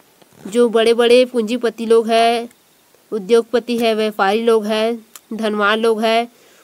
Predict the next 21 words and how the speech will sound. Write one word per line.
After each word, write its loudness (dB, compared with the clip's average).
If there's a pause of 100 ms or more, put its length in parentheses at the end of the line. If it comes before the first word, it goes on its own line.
(120)
उच्च -4
आय 2
वर्ग 0
के 0
सभी -4
लोग 2
क्या 0
करते -4
हैं, -4
सामान्यतः -4
नगरों -2
में -2
निवास -2
करते -10
हैं। -10
यह -2
इसकी -6
तीसरी -6
विशेषता -8
है। -10 (1300)
फिर -8